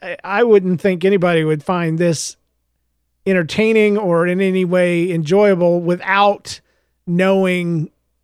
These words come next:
you know, where I come from on, as far as podcasting goes. So, uh, but it was a good, it was a good episode.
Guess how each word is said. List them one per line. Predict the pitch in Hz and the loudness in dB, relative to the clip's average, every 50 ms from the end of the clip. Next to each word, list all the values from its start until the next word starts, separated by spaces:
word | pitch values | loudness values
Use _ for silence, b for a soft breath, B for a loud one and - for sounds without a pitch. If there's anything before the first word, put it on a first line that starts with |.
| _ _ _ - | _ _ _ -4
you | 180 175 | -2 -2
know, | 175 170 160 | 0 0 -2
where | 160 165 185 185 175 | 0 0 0 0 0
I | 165 160 | 0 -4
come | 135 - 208 214 190 | -4 -2 -2 -2 -2
from | 151 - 151 151 151 147 151 - - | -2 -4 -4 -4 -4 -4 -6 -8 -10
on, | 165 151 151 151 147 156 _ | -10 -8 -8 -10 -12 -16 _
as | - 165 151 135 - | -12 -10 -10 -10 -10
far | - 165 147 143 | -10 -8 -8 -8
as | 139 127 - | -8 -10 -12
podcasting | - - - 180 170 170 160 143 143 - _ - 151 - 147 - - 160 143 | -16 -12 -10 -8 -6 -6 -8 -10 -12 -16 _ -20 -18 -18 -18 -18 -20 -20 -20
goes. | 151 156 151 160 170 170 151 - _ _ | -20 -18 -18 -18 -18 -20 -20 -20 _ _
So, | _ _ _ - - 147 139 127 - _ _ _ _ _ _ _ _ _ _ _ _ _ _ _ _ | _ _ _ -18 -16 -14 -16 -16 -18 _ _ _ _ _ _ _ _ _ _ _ _ _ _ _ _
uh, | - 165 165 160 156 151 147 139 139 147 156 _ _ _ _ _ _ _ _ _ - | -8 -6 -6 -4 -6 -6 -6 -8 -10 -14 -16 _ _ _ _ _ _ _ _ _ -8
but | 170 165 165 - _ _ - - _ _ - | -8 -8 -8 -10 _ _ -20 -20 _ _ -20
it | - 160 269 | -18 -12 -4
was | 233 214 214 247 | -2 -2 -2 -2
a | |
good, | 220 208 294 285 285 277 285 | 0 4 4 4 4 4 0
it | - 269 | 0 0
was | 233 233 208 | 0 0 0
a | |
good | 202 262 269 277 | 2 4 4 4
episode. | 277 269 269 185 - - 214 202 202 214 208 | 4 2 0 -4 0 2 4 4 4 4 2